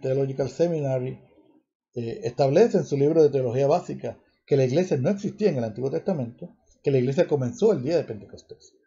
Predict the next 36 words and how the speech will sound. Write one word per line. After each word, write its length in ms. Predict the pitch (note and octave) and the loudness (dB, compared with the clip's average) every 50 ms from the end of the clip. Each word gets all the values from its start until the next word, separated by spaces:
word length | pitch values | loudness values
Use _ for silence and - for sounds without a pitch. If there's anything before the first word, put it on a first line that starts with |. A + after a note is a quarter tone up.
| _ _ _ _ _ _ - - _ _ _ _ | _ _ _ _ _ _ -20 -20 _ _ _ _
Sin 180 | - B2+ A#2+ | -8 -4 -4
embargo, 380 | A#2+ A#2 C3 E3+ F#3+ E3 B2+ A#2 | -2 2 4 4 4 4 2 -4
el 140 | G#2 - - | -6 -4 -2
pueblo 220 | C#3+ F3 A3+ B3+ | -2 0 0 0
de 80 | B3 G3+ | 0 0
Israel, 520 | E3+ F3+ E3 D3 C#3 B2 A#2+ - - - - | 2 2 4 4 4 2 0 -4 -10 -10 -4
en 260 | D3+ C#3 C3 B2+ A#2+ | -4 -2 -2 -2 -4
cierto 400 | - - C#3 C#3 C#3 C#3 - F#3 | -6 -4 -2 -2 -2 0 -2 -6
sentido, 440 | F3+ - F#3 F3+ - F#3+ F3+ F3 E3 | -4 -4 -6 -6 -4 -4 0 2 2
era 100 | D#3 D3+ | 2 2
un 180 | C#3+ C3 - - | 0 -2 -6 -8
tipo 300 | B3 C#4 - - D3+ C#3 | -10 -10 -6 -2 -2 0
de 100 | B2 A#2 | 0 -2
la 60 | A2+ | -4
iglesia, 500 | A2 G#2 - F#2 - - - - - G3 G3 - _ _ _ _ _ _ - | -6 -8 -10 -12 -14 -14 -14 -12 -12 -12 -14 -16 _ _ _ _ _ _ -2
porque 280 | D#3+ D3 - - C#3+ | 0 0 0 0 -2
ellos 180 | D3+ E3 F3 F3 | -2 -2 -2 0
fueron 300 | - F3 E3+ F3 E3+ E3 | 2 2 2 2 0 -4
una 160 | D#3+ D#3+ D#3 | -4 -4 -6
igle-, 200 | D3+ C#3+ - - - | -6 -6 -10 -12 -10
un-, 480 | G3 D#3 D#3+ F#3+ G#3 G#3 D3+ C#3+ E3+ - | -8 -8 -8 -8 -10 -12 -12 -12 -10 -6
una 240 | G3+ D3+ D#3+ E3+ E3+ | -4 -4 -2 -2 -2
asamblea 540 | D3+ - E3+ D#3 D3 C#3 C#3+ D3+ D#3+ D#3 D3+ | -2 0 -2 -2 0 0 0 2 2 2 2
llamada 480 | C#3+ C3+ B2+ B2 B2+ B2+ C3 C#3 - - | 2 0 0 0 0 0 -2 -2 -4 -6
aparte. 600 | - B2+ - - F#3 F3+ - - _ - - - _ _ _ _ _ _ _ _ _ _ _ _ _ _ _ - | -8 -8 -4 -2 -2 -2 -2 -6 _ -20 -20 -20 _ _ _ _ _ _ _ _ _ _ _ _ _ _ _ 6
Pero 200 | E3 D3+ D3 C#3+ | 8 10 10 10
dentro 380 | C#3 F#3 C4 C#4+ - C#4+ C4+ A#3 | 10 10 8 8 6 4 6 6
del 160 | G3+ F3 D3 | 6 6 4
grupo 340 | D3 F3 A3 G#3 A3+ G#3 E3+ | 2 0 0 2 2 2 4
de 140 | D3 D3 | 4 4
la, 380 | C#3+ C#3 C3+ C#3 - - - _ _ _ _ - | 4 4 2 0 -2 -6 -12 _ _ _ _ -6
de 160 | C#3 C#3 C#3 | 0 0 0
la 140 | B2+ B2+ B2 | 0 0 -2
nación 380 | B2 B2 A#2 - - F3+ A3 A#3 | -2 -4 -4 -2 0 0 2 2
de 100 | A#3 G3 | 2 0
Israel, 580 | D3+ D#3+ E3 D#3+ D#3+ D#3+ D3 A#2+ A2+ A#2 - | 2 2 2 4 6 6 4 4 0 -4 -12